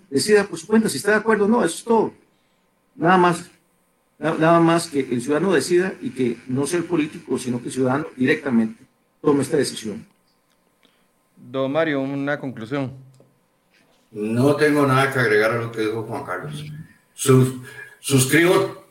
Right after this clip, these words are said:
Speaker 3: todas y cada una de las palabras que dijo. No tengo nada que agregar. Exactamente lo que iba a decir don Juan Carlos, iba a decir yo. Entonces, eh, me dejó sin palabras, Juan Carlos. <laughs>
Speaker 2: Ok, listo. Bueno,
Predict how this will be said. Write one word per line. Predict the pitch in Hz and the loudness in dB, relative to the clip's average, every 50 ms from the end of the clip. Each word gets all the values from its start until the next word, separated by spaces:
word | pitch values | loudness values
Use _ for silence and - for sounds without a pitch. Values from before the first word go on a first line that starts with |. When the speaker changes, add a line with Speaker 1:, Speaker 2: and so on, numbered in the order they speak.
| _ | _
Speaker 3:
todas | - - 240 277 294 294 294 - - | -2 2 4 4 6 4 4 2 0
y | 147 | 0
cada | - 156 147 147 | 0 2 2 2
una | 143 156 | 2 0
de | 151 147 | 0 -2
las | 139 135 | -4 -4
palabras | - 123 113 120 120 120 120 117 - | -4 -2 -2 -2 -2 -2 -4 -4 -6
que | - 104 | -6 -6
dijo. | 98 98 98 98 98 - - _ _ _ _ _ _ _ _ _ _ _ _ _ _ | -4 -6 -6 -10 -12 -16 -20 _ _ _ _ _ _ _ _ _ _ _ _ _ _
No | - 110 120 131 147 127 | -6 0 2 2 2 4
tengo | 143 143 131 | 4 4 4
nada | 127 120 117 110 107 - | 4 2 2 0 0 -2
que | 98 | -4
agregar. | 90 85 82 80 78 82 85 - - | -6 -4 -4 -6 -6 -8 -10 -10 -10
Exactamente | - - - - - - - 160 165 165 - - - 156 143 127 131 143 143 135 - 143 120 | -10 -6 -4 -2 0 2 2 2 0 0 -2 -4 -2 0 0 2 2 2 2 0 0 0 0
lo | 107 104 | 0 0
que | - 139 | 2 2
iba | 143 131 | 2 2
a | 113 | 2
decir | 104 - 139 139 135 | 2 2 2 0 0
don | - - - - - | 0 -4 -8 -8 -8
Juan | - 85 - | -12 -10 -6
Carlos, | - 135 143 143 147 - 104 | -4 -2 -2 -2 -4 -4 -4
iba | 104 107 104 | -2 -2 -2
a | 90 | -2
decir | 85 - 101 90 87 | -4 -8 -10 -12 -12
yo. | 90 87 | -12 -14
Entonces, | 85 _ - 104 104 104 - - - - _ _ _ _ | -14 _ -6 -6 -4 -4 -4 -8 -12 -14 _ _ _ _
eh, | - 123 | -2 0
me | 127 110 101 | 2 2 2
dejó | 92 90 104 | 4 4 4
sin | 104 - 131 131 | 4 4 4 4
palabras, | - - - - - - 117 113 | 4 4 4 4 4 4 2 2
Juan | 127 120 104 | 0 -2 -4
Carlos. | - 95 85 - - - - - - - - - | -4 -6 -6 -8 -10 -18 -20 -20 -20 -20 -8 -4
<laughs> | 254 240 - - 220 165 - - - - - - - - - - - 123 127 120 - | -4 -2 0 0 0 0 2 0 0 -2 -4 -14 -20 -20 -20 -20 -20 -20 -20 -10 -4
Speaker 2:
Ok, | 131 135 135 131 127 120 123 123 123 - _ _ _ | -4 -4 -2 -2 -4 -4 -4 -6 -8 -14 _ _ _
listo. | - 127 156 160 160 160 139 139 | -4 -2 -2 -2 0 -2 -2 0
Bueno, | 143 160 165 151 139 | 2 2 2 2 0